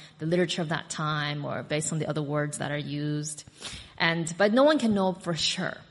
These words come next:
So here are some possibilities that the scholars have come up with. One possibility is that Shaddai is from the Hebrew word shad, meaning breast.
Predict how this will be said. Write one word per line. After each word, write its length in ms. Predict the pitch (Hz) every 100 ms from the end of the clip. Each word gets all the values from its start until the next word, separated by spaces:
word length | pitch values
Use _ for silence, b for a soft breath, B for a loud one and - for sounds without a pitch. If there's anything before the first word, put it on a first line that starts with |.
| - - - - - _ _ - -
So 140 | 208
here 140 | 277
are 100 | 311
some 160 | 320 262
possibilities 640 | - 185 165 160 156 156 156
that 100 | 151
the 80 |
scholars 400 | - - 143 143
have 120 | - -
come 220 | 147 160
up 200 | 160 -
with. 200 | - - - B B B B B B
One 220 | 214 269
possibility 760 | - 202 196 170 151 147 175 131
is 120 | 147
that 200 | 151 131
Shaddai 400 | - 160 214 262
is 160 | 214 -
from 120 | 180
the 80 | 170
Hebrew 360 | 190 175 180
word 320 | 151 147 147
shad, 360 | - 277 247 -
meaning 240 | 147 151 151
breast. 460 | 190 151 - -